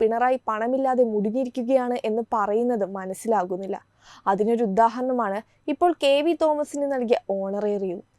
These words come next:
സംസ്ഥാന സർക്കാർ ഇത്രയും പ്രതിസന്ധി നേരിടുകയാണെന്ന്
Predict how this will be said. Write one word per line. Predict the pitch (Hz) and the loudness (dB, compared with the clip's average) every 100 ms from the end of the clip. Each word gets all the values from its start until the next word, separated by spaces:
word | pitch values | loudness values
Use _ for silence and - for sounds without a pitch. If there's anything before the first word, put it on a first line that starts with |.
| _ - | _ -10
സംസ്ഥാന | - 226 - 233 233 254 | -2 -2 0 0 0 -2
സർക്കാർ | 247 254 254 - | -2 -2 -2 -2
ഇത്രയും | 202 247 254 269 | -2 2 4 2
പ്രതിസന്ധി | 247 220 226 269 269 | 0 0 0 0 2
നേരിടുകയാണെന്ന് | 269 247 262 262 269 262 254 269 | 2 2 2 2 2 2 0 -2